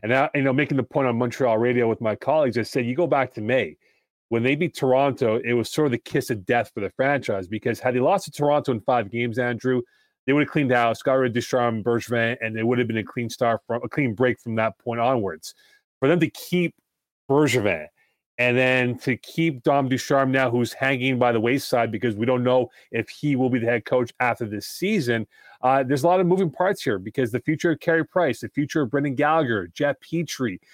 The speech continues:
these are guys now on the back nine of their careers of an age component that, hey, if Jeff Gorton and Kent Hughes wanna go younger, these guys are probably gonna say, "Look, we don't wanna be here. We wanna be on a cup contending team." The question now that remains for this franchise moving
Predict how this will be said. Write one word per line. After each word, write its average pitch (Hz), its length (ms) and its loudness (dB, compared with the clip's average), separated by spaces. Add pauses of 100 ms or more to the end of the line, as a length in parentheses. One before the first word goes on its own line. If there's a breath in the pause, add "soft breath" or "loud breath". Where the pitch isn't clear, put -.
(220 soft breath)
these 139 180 0
are 175 80 4
guys 147 480 2
now 135 280 2
on 143 160 2
the 117 100 -2
back 127 400 0
nine 139 160 0
of 131 80 0
their 117 140 0
careers 120 720 0 (220 loud breath)
of 120 120 0
an 120 160 -4
age 160 240 -2
component 117 460 -2
that, 117 180 2
hey, 127 200 0
if 113 180 -6 (160)
Jeff 147 300 0
Gorton 147 380 2
and 117 320 -2
Kent 135 280 -4
Hughes 151 260 0
wanna 123 200 2
go 113 120 2
younger, 120 540 2 (320 soft breath)
these 147 180 0
guys 147 320 4
are 131 60 0
probably 139 220 0
gonna 127 120 2
say, 131 260 0
"Look, 123 320 2
we 127 120 0
don't 170 100 2
wanna 147 160 2
be 143 260 0
here. 117 200 2
We 117 120 0
wanna 147 140 2
be 139 120 0
on 127 100 0
a 117 40 -2
cup - 240 -4
contending 120 360 -8
team." 160 360 -2 (300 soft breath)
The 110 80 -6
question 151 380 0
now 151 60 2
that 135 100 4
remains 131 340 0
for 123 180 -2
this 131 320 -2
franchise 143 520 0
moving 120 200 -2